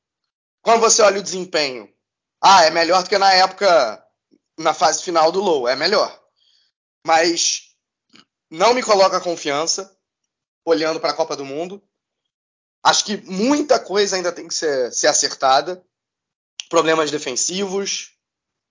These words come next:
problemas mesmo de mecanismos no ataque. Eu acho que é uma Alemanha que, em nomes, ela tá ali, talvez,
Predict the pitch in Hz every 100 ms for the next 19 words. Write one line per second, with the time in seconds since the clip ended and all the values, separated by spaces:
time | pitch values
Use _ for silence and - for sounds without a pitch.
0 | _ _ _ _ 160 151 165 156 139 135
1 | - - 165 202 185 165 120 - _ -
2 | 165 160 156 151 160 135 127 - - _
3 | - 147 - 156 156 - 202 185 _ _
4 | _ _ _ _ _ _ _ 160 175 -
5 | 214 196 208 202 190 190 190 185 165 147
6 | 120 - _ _ _ _ _ - 233 226
7 | 220 254 285 294 294 - - - _ _
8 | _ _ _ _ _ - 156 165 160 135
9 | 98 - _ _ _ _ _ _ _ _
10 | _ _ _ _ - 156 123 170 180 123
11 | 127 151 113 - - -